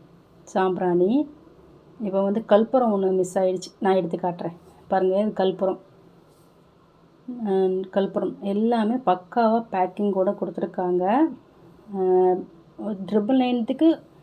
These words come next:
ட்ரிபிள் நைனுக்கு நல்ல ஒர்த்து தான் இந்த சாமான்லாம். இப்ப இது எல்லாமே ஃபுல்லா நான் அடுக்கி வச்சுட்டு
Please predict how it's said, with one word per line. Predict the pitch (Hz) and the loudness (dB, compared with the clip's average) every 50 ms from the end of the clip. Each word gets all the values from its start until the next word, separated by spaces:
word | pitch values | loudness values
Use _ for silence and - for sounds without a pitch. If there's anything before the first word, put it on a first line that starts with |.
| - - - - - - - - - | -20 -20 -20 -20 -20 -20 -18 -16 -4
ட்ரிபிள் | 180 208 220 208 247 269 269 | 2 2 4 6 6 4 4
நைனுக்கு | 262 254 247 240 226 285 277 | 4 2 2 0 0 0 0
நல்ல | 247 208 196 214 220 220 | 2 2 4 4 4 4
ஒர்த்து | 190 185 180 185 - 208 202 | 4 2 2 0 -2 -2 0
தான் | 208 202 196 | 2 2 2
இந்த | 196 185 180 | 2 0 0
சாமான்லாம். | 175 190 185 185 190 185 185 185 175 180 180 190 220 254 277 269 - - - - - | 0 0 0 0 2 2 2 2 2 0 0 0 0 -2 -2 -4 -8 -14 -20 -10 -8
இப்ப | - 202 208 196 | -6 -2 0 0
இது | 190 190 180 190 | 0 0 2 2
எல்லாமே | 190 190 202 214 220 220 247 254 | 4 4 4 4 2 2 2 0
ஃபுல்லா | 262 - 220 214 208 208 202 220 240 | -2 0 0 0 0 2 2 2 2
நான் | 240 220 190 180 | 4 2 2 2
அடுக்கி | 185 185 196 269 262 269 262 233 | 2 0 0 0 0 2 4 4
வச்சுட்டு | 190 180 175 - 175 170 202 | 4 2 0 -2 -2 0 2